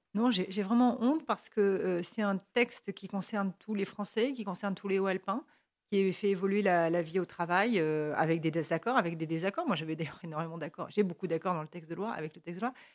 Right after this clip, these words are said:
Mais j'ai honte qu'on ne puisse pas, euh, aller, euh, sur un débat démocratique sur ces questions-là. Euh, qu'est-ce que ça signifie, un gouvernement de gauche qui refuse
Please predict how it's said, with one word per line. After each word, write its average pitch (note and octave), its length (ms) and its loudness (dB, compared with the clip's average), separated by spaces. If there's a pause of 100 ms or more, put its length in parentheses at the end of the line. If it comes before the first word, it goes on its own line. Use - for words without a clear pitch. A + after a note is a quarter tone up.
(320)
Mais G3 340 6
j'ai F#3 260 0
honte D#4 440 0
qu'on G3 100 0
ne F#3 80 2
puisse F#3+ 380 -6
pas, A3+ 240 2 (480)
euh, E3 480 2
aller, G#3+ 560 2
euh, E3 400 2
sur F3 200 -8
un E3 60 -2
débat E3+ 240 2
démocratique A3+ 800 4
sur F#3+ 140 -18
ces - 120 -20
questions-là. F3+ 520 -8 (400)
Euh, D#3+ 220 0 (180)
qu'est-ce A3 240 2
que G#3+ 100 -4
ça G3 160 -2
signifie, F#3+ 640 -4
un A#3+ 100 2
gouvernement F#3 720 -2 (340)
de F#3 100 4
gauche G#3 440 2 (280)
qui G3 100 -2
refuse G3 540 -4